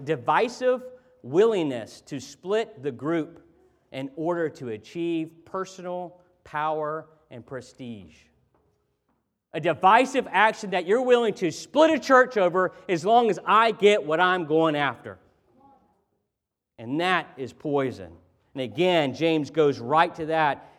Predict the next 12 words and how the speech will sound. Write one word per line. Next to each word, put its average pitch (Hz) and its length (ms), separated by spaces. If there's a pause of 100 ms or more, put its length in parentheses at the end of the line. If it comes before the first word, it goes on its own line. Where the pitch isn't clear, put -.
in 127 100
this 131 220
next 143 320
chapter, 135 480
as 98 120
Pastor 120 360
Ben's 107 320
gonna 95 260 (400)
teach - 300
you 90 100
next 95 260
week. 104 280